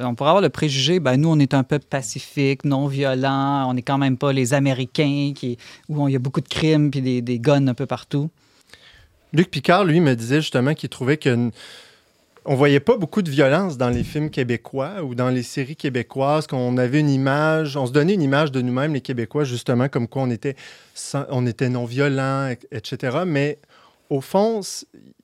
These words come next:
Speaker 2: il y a une, derrière cette image-là, il y a souvent une violence un peu cachée. Et, euh, c-, je pense pas que ce soit vrai, moi non plus, qu'on est vraiment si non-violent que ça. On est peut-être, on passe pas toujours à l'acte, hein.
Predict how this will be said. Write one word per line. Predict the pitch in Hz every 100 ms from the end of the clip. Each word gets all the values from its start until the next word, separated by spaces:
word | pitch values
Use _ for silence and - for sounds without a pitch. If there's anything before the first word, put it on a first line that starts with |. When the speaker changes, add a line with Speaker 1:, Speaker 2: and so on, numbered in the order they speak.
| _
Speaker 2:
il | 147 131
y | 147
a | 190 202
une, | 143 131 127 - 139
derrière | 139 139 139 160 202
cette | - 143 -
image-là, | 147 127 120 143
il | 175
y | 156
a |
souvent | 156 - 143 156
une | 175 135
violence | 117 127 123 127 147 151
un | 131
peu | 113 143
cachée. | 139 - 117 - 156 180 - - - _
Et, | 127 117
euh, | 113 110 110 107 113 - 120 147
c-, | - - _ _ -
je |
pense | - 135 -
pas | 170
que |
ce | 131
soit | - 127
vrai, | 117 139
moi | 151 123
non | 123
plus, | 113 -
qu'on | - 123 117
est | 117
vraiment | - 127 117
si | 123 - -
non-violent | 151 131 123 123 117 107
que |
ça. | - 165 151
On | 123 117
est | 120
peut-être, | 139 131 - - - - -
on | 131
passe | 139
pas | - 170
toujours | 160 139 151
à | 123
l'acte, | 123 185 _
hein. | -